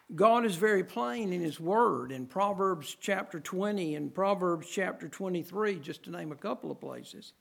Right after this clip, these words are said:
about His standard, and His standard is complete abstinence from alcohol. But this wor-,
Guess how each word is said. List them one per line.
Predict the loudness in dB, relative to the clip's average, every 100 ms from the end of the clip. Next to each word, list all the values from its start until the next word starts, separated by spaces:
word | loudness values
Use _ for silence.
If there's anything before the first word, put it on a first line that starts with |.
| _ _ _ _ _ _ _ _ _ _ _ _ _
about | 0 4 4 4
His | 4 2
standard, | 2 2 2 2 0 -4 -6 -18 _ _ _ _ _ _ _ _ _ _ _ _ _ -12
and | -4
His | 0 0
standard | 0 2 4 4 0 -2
is | -2 -2 -2
complete | -4 -4 0 0 -2 -4
abstinence | -4 -4 -8 -6 -6 -6 -12
from | -12
alcohol. | -12 -14 -18 -20 -20 _ _ _ _ _ _ _ _ _ _ _ _ _
But | -6
this | -4 -2
wor-, | -2 -4